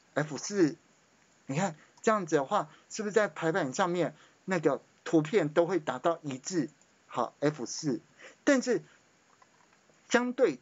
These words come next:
相对的，你可能还是要去做一些，依照你自己文字，文章的一个调整。我这边是觉得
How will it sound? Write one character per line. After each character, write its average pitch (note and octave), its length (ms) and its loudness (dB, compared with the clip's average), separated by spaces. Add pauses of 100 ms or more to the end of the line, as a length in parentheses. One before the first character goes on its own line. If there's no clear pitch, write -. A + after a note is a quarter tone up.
(200)
相 A#3+ 320 0
对 F3+ 340 2
的， B2 300 -2
你 C#3+ 180 0
可 C#3+ 280 -2
能 D3 300 -2
还 C#3+ 280 -4
是 E3+ 260 0
要 E3 260 2 (340)
去 F3 240 0
做 D#3 460 0
一 F3 140 -2
些， C#3+ 480 0 (400)
依 A3 200 2
照 G#3 320 2
你 C#3 180 -4
自 G#3+ 200 -4
己 B2+ 180 -6
文 C#3 560 -2
字， - 240 -12 (100)
文 D3 300 2
章 F3 320 0
的 C#3+ 200 2
一 C3 140 -6
个 C3+ 160 4
调 B2+ 400 -4
整。 D3 240 0 (600)
我 C#3 140 2
这 E3 220 0
边 F3+ 240 2
是 F3+ 180 -6
觉 D3+ 160 2
得 C#3 240 -2